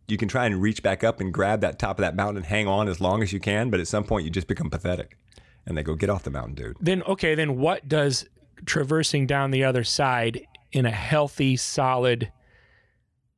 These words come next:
Speaker 2: good way look like? Or is there no good, healthy, solid way to,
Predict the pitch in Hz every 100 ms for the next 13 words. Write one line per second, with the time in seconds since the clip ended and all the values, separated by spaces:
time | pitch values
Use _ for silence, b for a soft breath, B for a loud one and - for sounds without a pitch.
0 | 117 104 131 123 104 113 120 104 107 120
1 | - _ 127 185 - 110 95 - 147 180
2 | 202 196 214 214 214 196 196 196 190 190
3 | 180 - 185 180 160 160 156 -